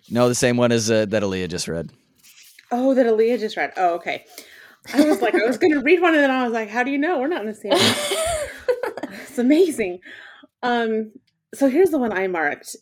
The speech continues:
Speaker 2: and it's just a couple paragraphs below that. "My specific prayer today is for every child, young man, young woman, family, quorum, relief society, and class," basically everybody, actually
Speaker 3: <laughs>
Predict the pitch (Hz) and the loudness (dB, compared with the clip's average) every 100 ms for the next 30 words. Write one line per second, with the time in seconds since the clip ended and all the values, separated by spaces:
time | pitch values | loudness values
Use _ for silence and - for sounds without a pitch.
0 | - 214 202 - 208 240 247 240 - - | -2 0 0 -4 -8 -4 -4 -6 -16 -14
1 | 196 - 214 196 - 185 175 170 160 - | -14 -10 -10 -12 -10 -10 -6 -8 -10 -14
2 | - 165 170 147 139 - - 196 220 - | -10 -6 -4 -6 -8 -14 -6 -4 -4 -4
3 | 269 262 226 233 - - 220 202 202 185 | -6 -4 -2 -2 -2 -2 2 2 0 -2
4 | 180 156 151 170 - 180 175 175 208 - | 0 0 -2 -6 -8 -6 -4 -2 -4 -4
5 | - 175 175 185 208 202 175 180 180 170 | -4 0 0 0 -2 -2 -2 0 -2 -2
6 | 170 170 170 175 170 160 156 170 - - | -4 -4 -4 -4 -4 -2 -4 -4 -6 -2
7 | 156 170 180 202 233 _ _ - - 180 | 0 2 2 2 -2 _ _ -12 0 2
8 | 160 165 143 165 170 180 - 196 - 180 | 2 0 -2 -2 -2 -2 -4 -4 0 0
9 | 175 180 185 190 - - - 180 143 123 | 2 4 2 0 -4 -14 -6 0 0 -2
10 | 160 - - _ _ - 139 - 180 - | -6 -10 -10 _ _ -4 -4 -4 -10 -2
11 | 190 156 143 135 127 120 165 - _ - | 0 0 -2 -4 -6 -6 -12 -14 _ -6
12 | 156 - 165 269 - - - - | -6 -6 -2 -2 -2 -10 -20 -20